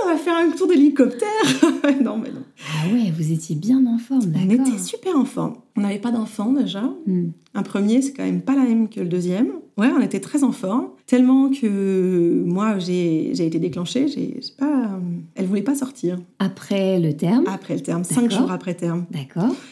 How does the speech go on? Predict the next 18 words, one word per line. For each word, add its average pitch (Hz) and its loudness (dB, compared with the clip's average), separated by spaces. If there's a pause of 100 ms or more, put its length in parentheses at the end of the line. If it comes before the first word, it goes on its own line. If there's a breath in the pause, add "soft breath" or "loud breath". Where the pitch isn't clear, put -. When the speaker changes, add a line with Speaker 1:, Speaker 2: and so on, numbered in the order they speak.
(160 loud breath)
Speaker 1:
J'en 185 -2
pouvais 208 -2
plus. - -10 (300)
Donc, 185 -4
euh, 180 -2
à 190 2
l'époque, 208 0
on 196 -2
habitait 165 -2
encore 226 -2
Moutier. 233 0 (140)
Donc, 185 -2
Speaker 2:
Oui. 160 0
Speaker 1:
euh, 190 0 (440 loud breath)
et 196 -2
on 196 0
faisait 196 0
Moutier-Albertville 226 0